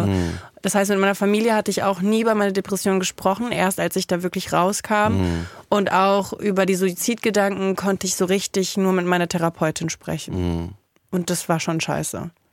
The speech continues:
Speaker 1: Ja, krass.
Speaker 2: Ja.
Speaker 1: Aber es ist
Speaker 2: Ähm.
Speaker 1: dann gut, dass du die Therapeutin hast, also dass du jemanden hast, wo du weißt, okay, ähm, neutrale Person. So, einen Therapeuten, Therapeutin kannst du nicht belasten, irgendwie mit dem, was du ihr, ihm erzählst.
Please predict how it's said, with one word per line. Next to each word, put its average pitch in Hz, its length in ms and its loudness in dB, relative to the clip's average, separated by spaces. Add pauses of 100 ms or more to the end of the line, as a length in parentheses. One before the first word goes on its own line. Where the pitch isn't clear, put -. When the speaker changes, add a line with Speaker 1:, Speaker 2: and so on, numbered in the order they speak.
(400)
Speaker 1:
Ja, 95 360 2
krass. - 460 -4 (360)
Speaker 2:
Ja. 170 520 0 (320)
Speaker 1:
Aber 98 180 2
es 101 80 0
ist 180 80 -2
Speaker 2:
Ähm. 110 80 2
Speaker 1:
dann 110 80 0
gut, 113 240 -4
dass 117 140 0
du 113 100 -4
die 98 80 -8
Therapeutin 107 640 0
hast, 85 260 -6
also 90 140 -4
dass 90 180 -2
du 98 80 -6
jemanden 95 280 -2
hast, 101 220 -4
wo 104 60 -4
du 95 140 -2
weißt, 98 240 -2
okay, 104 400 -4
ähm, 95 400 -4 (580)
neutrale 101 500 2
Person. 92 520 0 (480)
So, 95 120 -6
einen 95 320 -6
Therapeuten, 92 920 0 (220)
Therapeutin 87 680 -2
kannst - 300 -4
du - 20 -2
nicht 87 160 -4
belasten, 82 500 -4
irgendwie 85 280 -6
mit 85 240 -6
dem, 90 240 -4
was 85 180 -6
du 90 320 -8 (140)
ihr, 90 340 -4
ihm 92 240 -4
erzählst. 87 640 -8